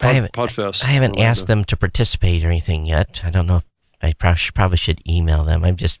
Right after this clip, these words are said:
Speaker 1: I've just been buried doing other stuff. We've got a lot of stuff going on.
Speaker 2: Mm-hmm.
Speaker 1: And not to mention, I get on an airplane here in about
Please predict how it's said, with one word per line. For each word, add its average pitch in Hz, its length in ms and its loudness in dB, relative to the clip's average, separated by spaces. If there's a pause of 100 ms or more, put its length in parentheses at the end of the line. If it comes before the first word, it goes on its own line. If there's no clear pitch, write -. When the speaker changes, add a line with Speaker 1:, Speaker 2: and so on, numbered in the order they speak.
(140)
Speaker 1:
I've 95 120 -2
just 95 200 -2
been 80 140 0
buried 80 340 0
doing 80 220 2
other 78 180 0
stuff. - 380 -6
We've 85 140 -8
got 87 180 0 (140)
a 82 80 -4
lot 78 180 -2
of 76 80 -8
stuff - 160 -10 (100)
going 80 240 -2
on. 80 200 -4 (760)
Speaker 2:
Mm-hmm. 113 200 -6 (800)
Speaker 1:
And 95 120 0
not 98 160 2
to 95 80 -2
mention, 92 300 0
I 90 40 0
get 87 160 2
on 85 220 4
an - 100 -2
airplane 87 440 2
here 80 160 2 (180)
in 78 80 -2
about 78 320 2